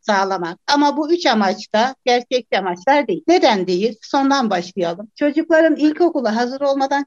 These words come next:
çok daha önemli bir şeye ihtiyacı var. Parkta arkadaşıyla oynamaya, markette annesinin yanında durmaya, acıktığını, susadığını söylemeye ihtiyacı var.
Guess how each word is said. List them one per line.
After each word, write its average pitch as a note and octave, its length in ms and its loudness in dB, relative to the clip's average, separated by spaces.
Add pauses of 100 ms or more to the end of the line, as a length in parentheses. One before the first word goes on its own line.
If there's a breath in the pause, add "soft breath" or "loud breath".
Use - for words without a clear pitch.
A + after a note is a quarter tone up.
çok D4 180 -6
daha B3 220 0
önemli C4+ 420 -4
bir C#4 100 -8
şeye C#4 320 -4
ihtiyacı G3 520 -2
var. E3 140 -2 (180)
Parkta A#3 380 0
arkadaşıyla A3 760 0
oynamaya, F#3+ 600 -2 (120)
markette B3 540 2
annesinin A3+ 500 -2
yanında G#3+ 460 -4
durmaya, F3 460 -8 (120)
acıktığını, A3 680 -2
susadığını G#3 560 -2
söylemeye G3+ 540 2
ihtiyacı D3+ 500 -8
var. B2+ 100 -10